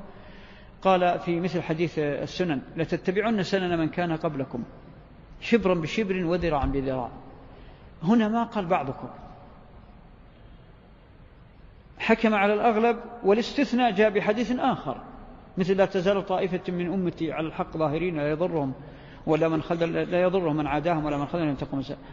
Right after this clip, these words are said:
الاستثناء، ال-، البقاء على الحق جاء استثناء، والأصل: "وإن تطع من، من أكثر من في الأرض يضلوك عن سبيل الله"، هذا هو الأصل.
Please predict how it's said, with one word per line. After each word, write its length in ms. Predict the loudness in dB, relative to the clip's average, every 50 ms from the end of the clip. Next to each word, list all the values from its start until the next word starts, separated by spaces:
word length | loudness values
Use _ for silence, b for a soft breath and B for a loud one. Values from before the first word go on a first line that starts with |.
| 0
الاستثناء، 800 | 2 2 0 0 0 0 0 2 2 2 2 2 0 B B B B B 0
ال-، 200 | 0 2 2 2
البقاء 400 | 2 2 2 2 4 6 6 6
على 120 | 6 4
الحق 280 | 2 0 -2 -2 2 4
جاء 180 | 6 6 6
استثناء، 680 | 6 2 0 -2 0 2 2 2 2 2 0 -4 -6 -8 -12 -14 -16 -16 -16 -18 -18 -18 -20 -20 -20 -20 -20 -20 -20 -20 -20 -20 -20 -20 -20 -10 2 4
والأصل: 520 | 6 6 6 6 4 4 4 2 2 2 -2 -10 -14 -16 -6 -2
"وإن 160 | 0 0 2
تطع 400 | 2 2 2 4 4 4 2 0
من، 60 | 0 -2 -2 -4
من 180 | -4 -2 -2
أكثر 320 | -2 -2 -2 0 0 0 0
من 160 | 0 0 -2
في 60 | 0
الأرض 240 | 0 2 2 2 2
يضلوك 560 | 2 2 2 2 2 2 2 0 0 2 2
عن 120 | 2 0
سبيل 360 | 0 -2 -4 -4 -4 -4 -2 -2
الله"، 240 | -4 -4 -6 -8 -10 B B B B B -2
هذا 200 | 0 0 2 0
هو 120 | 0 -2
الأصل. 340 | -2 -4 -6 -8 -10 -12 -14